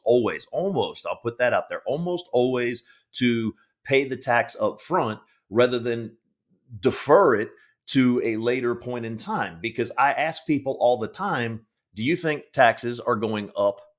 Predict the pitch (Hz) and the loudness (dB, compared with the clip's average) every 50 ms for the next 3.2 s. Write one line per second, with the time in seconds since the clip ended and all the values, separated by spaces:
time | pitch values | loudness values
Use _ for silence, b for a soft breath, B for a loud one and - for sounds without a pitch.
0 | _ - - 110 104 98 98 92 98 101 110 117 151 190 185 131 90 - - _ | _ -4 -2 -2 0 0 -2 -2 -2 -4 -4 0 0 2 2 2 -2 -4 -10 _
1 | _ _ _ - 95 117 139 143 - - 107 95 101 107 113 123 143 185 214 214 | _ _ _ -2 0 0 0 0 0 -2 -2 -2 0 -2 -2 0 2 4 4 4
2 | 160 139 117 101 107 110 101 101 101 107 107 98 - - 123 110 107 - - 120 | 4 2 2 2 2 0 -2 -2 -4 -6 -6 -6 -6 -4 -4 -4 -2 0 0 0
3 | 113 113 110 - | 0 0 -4 -8